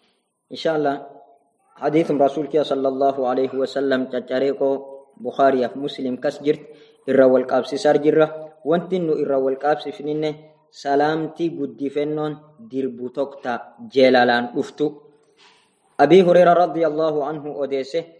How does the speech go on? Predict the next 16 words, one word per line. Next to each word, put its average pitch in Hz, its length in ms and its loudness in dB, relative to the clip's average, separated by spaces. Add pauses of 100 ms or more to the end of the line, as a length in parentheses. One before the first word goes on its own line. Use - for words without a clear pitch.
(200)
أن 160 140 -6
رسول 156 360 -2
الله 156 400 -4
صلى 147 260 -6
الله 147 380 -2
عليه 147 240 0
وسلم 147 520 -4
قال، 143 420 0
رسولك 156 320 -10
ونني 170 480 -6
يدي، 135 240 -4 (500)
"لا 151 420 -6
تدخلوا 160 500 -6
الجنة 156 520 -8 (140)
حتى 185 280 -4
تؤمنوا." 113 440 -14